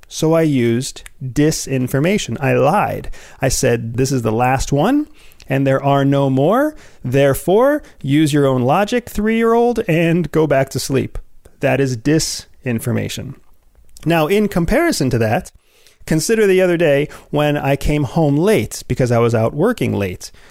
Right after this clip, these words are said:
and my wife asked me where I was. And I told her that I was out late working with one of our business colleagues, uh, and the, and we had lost track of time. Now, that is all accurate. Now,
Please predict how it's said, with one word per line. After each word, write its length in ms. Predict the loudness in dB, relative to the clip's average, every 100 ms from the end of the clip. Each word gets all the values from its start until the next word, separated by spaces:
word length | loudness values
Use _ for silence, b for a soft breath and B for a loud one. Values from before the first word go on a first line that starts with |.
| b b
and 140 | 0
my 140 | 2 2
wife 320 | 2 0 0
asked 260 | 0 0
me 260 | -2 -2 -4 -4
where 220 | 0 2
I 120 | 2
was. 480 | 2 2 0 -4 -12 -16 -16 -6
And 100 | -2
I 100 | 0
told 340 | 2 0 2
her 340 | 2 2 0 -4
that 100 | -2
I 120 | 0 2
was 160 | 0 0
out 280 | 0 0
late 420 | 0 0 0 -4 -14 -12 -2
working 360 | 0 0 0
with 300 | 0 0 -2
one 120 | 0
of 120 | 0 2
our 160 | 0
business 580 | 0 0 0 -2 -4 -12
colleagues, 640 | -6 -2 -2 -2 -4 -8 -16 B B B
uh, 140 | -4 -2
and 220 | 0 2
the, 200 | 2 0 0
and 220 | 0 0
we 140 | 2
had 120 | 2 2
lost 320 | 2 0 0
track 240 | -2 -2
of 80 | -4
time. 380 | -2 -2 -4 -10 -18 b b b
Now, 380 | 0 0 0 -4 -4
that 320 | 0 0 -2 0
is 340 | 2 2 -2 -2
all 580 | 2 2 2 -2 -6 -14 -4
accurate. 640 | -2 -2 -4 -8 -10 -18 b b b
Now, 260 | -2 0